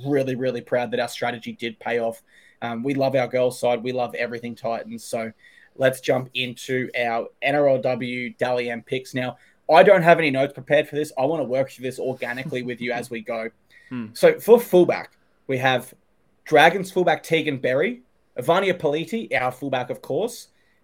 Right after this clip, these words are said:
Speaker 1: and Tamika Upton. As good as Politi's been this year,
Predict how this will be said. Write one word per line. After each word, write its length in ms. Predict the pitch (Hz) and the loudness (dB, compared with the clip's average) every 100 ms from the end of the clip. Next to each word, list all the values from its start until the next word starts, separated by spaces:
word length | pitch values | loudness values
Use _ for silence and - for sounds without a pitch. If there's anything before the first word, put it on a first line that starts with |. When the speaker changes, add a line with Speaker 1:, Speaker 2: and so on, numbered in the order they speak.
| _ - | _ -2
Speaker 1:
and 140 | 143 | -2
Tamika 420 | 139 147 143 135 139 | 0 2 2 0 -4
Upton. 460 | 123 - 113 - _ _ _ _ _ _ _ _ - | -6 -10 -16 -18 _ _ _ _ _ _ _ _ -4
As 160 | 147 | -4
good 220 | - 185 254 | 4 6 6
as 100 | - | 0
Politi's 500 | - 226 226 220 190 | -4 -4 -4 -6 -4
been 240 | 180 190 | -4 -4
this 240 | 190 180 | -8 -10
year, 240 | 196 233 | -8 -8